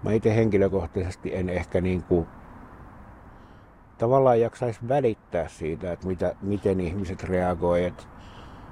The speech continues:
mun tapa kulkea tuolla kaduilla on ehkä enemmänkin semmonen, että mä meen ja mua ei kiinnosta kettuakaan se, että mitä muut aattelee ja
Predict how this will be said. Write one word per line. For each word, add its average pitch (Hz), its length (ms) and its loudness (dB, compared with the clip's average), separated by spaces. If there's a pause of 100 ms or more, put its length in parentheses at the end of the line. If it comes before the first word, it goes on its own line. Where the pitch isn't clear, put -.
(220)
mun 98 340 6 (720)
tapa 98 300 0
kulkea 98 500 0
tuolla 98 300 -2
kaduilla 98 520 0
on 95 200 -2
ehkä 95 320 -4
enemmänkin 92 460 -6
semmonen, 90 560 -4
että 85 160 -10
mä 85 80 -6
meen 113 320 2
ja 95 60 0
mua 95 200 -2
ei 90 60 -4
kiinnosta 92 520 -4 (180)
kettuakaan 92 720 0
se, 90 180 -2
että 85 140 -6
mitä 90 220 -2
muut 92 260 -2
aattelee 90 640 -2
ja 87 140 0